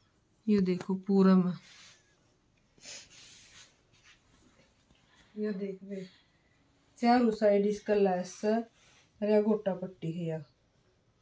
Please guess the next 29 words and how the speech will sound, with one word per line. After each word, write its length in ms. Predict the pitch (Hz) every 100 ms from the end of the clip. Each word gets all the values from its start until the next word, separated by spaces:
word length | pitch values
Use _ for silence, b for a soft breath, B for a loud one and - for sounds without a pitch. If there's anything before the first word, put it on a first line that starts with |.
| _ _ _ _ _ _ _ _ _ _ - - _ _ _ _ _ _ _ _ _ _ _ _ _ _ _ - - _ _ _ _ _ _
Cotton 340 | 214 208 202
का 160 | 196 202
बहुत 420 | 202 202 196 220 208
बढ़िया 280 | 214 202
soft, 360 | 180 202 - -
कति 260 | - 185 190
धो 180 | 208 208
कति 280 | 180 185 196
सी 160 | 202 196
घुट 200 | 196 175
जाएगी, 340 | 170 170 202 240 - _ _ _ - - - _ 214
बहुत 260 | 196 180
सुथरा 340 | 185 180 180 180
रंग 280 | 180 185
है। 100 | 202 240 - _ _ _ _ _ _
ये 80 | 208
देखो, 360 | 190 180 - 208
वे 100 | 214
जो 140 | 214
सी 160 | 208 208
बाल 220 | 196 208
में 160 | 196 185
पसंद 320 | 185 185 190
आ, 100 | 196
पन्द्रह 380 | 208 214 208 196
सौ 160 | 190 202
रुपये 260 | 185 180 180
rate 280 | 180 180
है। 120 | 202